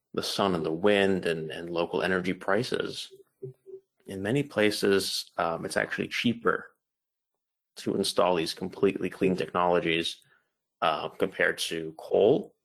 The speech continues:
which is dying quickly, but also even to natural gas. Um, so it's becoming pure economics in some places, and it's really exciting. It's moving quickly, and that's being complemented by the newly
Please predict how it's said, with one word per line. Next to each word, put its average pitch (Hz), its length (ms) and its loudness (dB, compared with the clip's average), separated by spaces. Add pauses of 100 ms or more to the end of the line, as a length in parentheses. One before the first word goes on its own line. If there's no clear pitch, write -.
(140)
which - 160 -4
is 85 100 -4
dying 82 300 -2
quickly, 95 360 2
but 90 160 2
also 104 480 0
even 104 240 -2
to 117 120 -8
natural 85 360 -4
gas. 87 420 -4 (800)
Um, 87 240 0
so - 140 0
it's - 140 2
becoming 123 340 0
pure 135 320 2
economics 104 580 0
in - 80 -8
some - 200 -6
places, - 440 -4
and 92 80 -2
it's - 200 -6
really 104 260 4
exciting. 85 480 -2 (460)
It's - 160 -8
moving 87 220 0
quickly, 87 520 0 (680)
and 92 200 2
that's 95 180 0
being 87 220 -6
complemented 95 760 -2
by 82 200 0
the - 120 -6
newly 85 580 -2